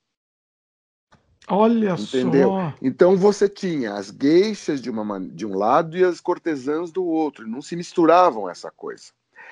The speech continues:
Speaker 2: Uma geisha jamais iria transar com um cara. É, a ideia era que ficasse até deselegante você sugerir. Ela poderia transar, mas só se ela quisesse.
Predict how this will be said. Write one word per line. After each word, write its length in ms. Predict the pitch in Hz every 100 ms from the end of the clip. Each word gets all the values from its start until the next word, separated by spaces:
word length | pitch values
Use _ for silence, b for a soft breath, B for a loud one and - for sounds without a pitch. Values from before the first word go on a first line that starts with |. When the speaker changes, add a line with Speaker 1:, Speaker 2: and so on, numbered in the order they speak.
| B B -
Speaker 2:
Uma 280 | 196 233 170
geisha 540 | 123 170 196 - 127
jamais 840 | 101 160 170 139 156 175 160 113 107
iria 220 | 120 131
transar 680 | 127 123 95 98 113 107 69 _ _ _
com 140 | 110
um 40 |
cara. 480 | 107 104 98 78 69 _ _ _ _ _ -
É, 240 | 82 78 B B B 98 -
a 180 | 110 117
ideia 360 | 107 131 156
era 140 | 170 180
que 380 | - 165 160
ficasse 580 | 135 _ - 117 147 151
até 800 | 139 - 143 170 175 175 160 139
deselegante 760 | 101 131 127 156 131 139 160 123
você 420 | 98 104 101 90 - _ _ _
sugerir. 420 | - 110 107 95 B B
Ela 200 | 143 156
poderia 460 | 190 180 180 202
transar, 520 | 196 185 143 113 101 -
mas 140 | - 104
só 120 | 143
se 220 | 143 -
ela 260 | 135 185 143
quisesse. 640 | - - 82 - - -